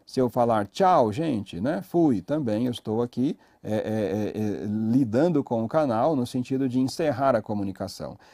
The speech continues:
Referencial é o texto informativo, o texto que transmite conhecimento. Se o foco é esse, você tem função referencial. Metalinguística, o que que ela faz? Ela explica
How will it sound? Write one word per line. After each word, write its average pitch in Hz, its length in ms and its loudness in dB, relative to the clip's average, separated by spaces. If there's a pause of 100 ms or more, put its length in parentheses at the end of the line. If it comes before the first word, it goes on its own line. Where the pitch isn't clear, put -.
(200)
Referencial 196 1000 4
é 208 80 0
o 262 80 2
texto 202 380 4
informativo, 190 1120 0
o 190 60 0
texto 131 360 0
que 127 140 -2
transmite 139 640 0
conhecimento. 135 1300 0 (220)
Se - 160 -4
o 127 60 0
foco 107 420 0
é 151 80 4
esse, 123 260 0
você 139 280 -6
tem 127 180 -2
função 135 320 -4
referencial. 143 720 -2 (380)
Metalinguística, 190 1120 2
o 101 60 -2
que 139 100 -4
que 131 80 -2
ela 139 160 4
faz? 110 500 0
Ela 123 300 0
explica 156 1500 -2